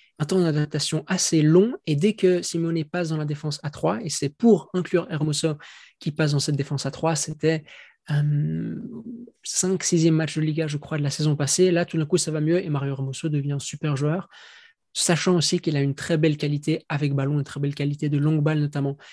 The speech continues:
Et cette saison, eh ben, euh, ça le fait pas, mais franchement, c'est un petit peu injuste de se concentrer sur lui parce que Renan le dit, c'est aussi assez mauvais. Euh, Kieran Trippier, ben, il y a des blessures, il y a des absences et,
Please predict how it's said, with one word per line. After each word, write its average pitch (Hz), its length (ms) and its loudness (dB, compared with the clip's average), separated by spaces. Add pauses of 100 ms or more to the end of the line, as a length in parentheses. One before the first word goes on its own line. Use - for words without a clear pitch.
(220)
Et 160 80 0
cette 208 220 2
saison, 185 520 4
eh 165 100 -4
ben, 165 440 0
euh, 151 220 -10
ça - 180 -6
le 147 60 0
fait 143 160 -2
pas, 185 360 0
mais 151 380 -2 (580)
franchement, 180 300 -2
c'est 165 200 2
un 151 120 2 (360)
petit 196 120 0
peu 202 180 8
injuste 202 260 6
de 175 80 6
se - 80 -2
concentrer 165 380 -4
sur 190 140 4
lui 220 100 6
parce 156 220 -2
que 165 80 0
Renan 160 260 2
le 160 160 4
dit, 170 140 0
c'est - 160 -8
aussi 151 380 -4 (420)
assez 156 220 0
mauvais. 156 380 2 (500)
Euh, 160 120 -10 (500)
Kieran 156 280 -2
Trippier, 147 380 0
ben, 139 320 -4 (220)
il - 60 -8
y - 20 -2
a 151 40 -2
des 143 100 2
blessures, 147 480 4
il 135 80 -2
y - 20 -2
a - 20 -2
des 147 160 2
absences 147 520 -2
et, 160 120 -6